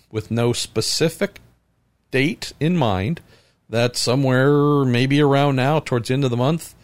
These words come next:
uh, beginning of next, that we should hear more. Um, I've heard that from Bud once or twice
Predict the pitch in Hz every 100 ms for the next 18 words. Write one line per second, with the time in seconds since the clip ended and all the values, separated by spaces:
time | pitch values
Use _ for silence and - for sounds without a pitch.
0 | _ _ _ _ 120 113 113 110 110 131
1 | 143 117 117 160 - - - 107 113 -
2 | 107 - 160 151 120 107 156 - _ _
3 | _ _ _ - 107 113 113 107 - 127
4 | 123 - 185 190 185 190 - - 180 160
5 | 165 196 180 - _ _ _ 120 120 131
6 | 208 214 - 202 - - 196 240 247 -
7 | -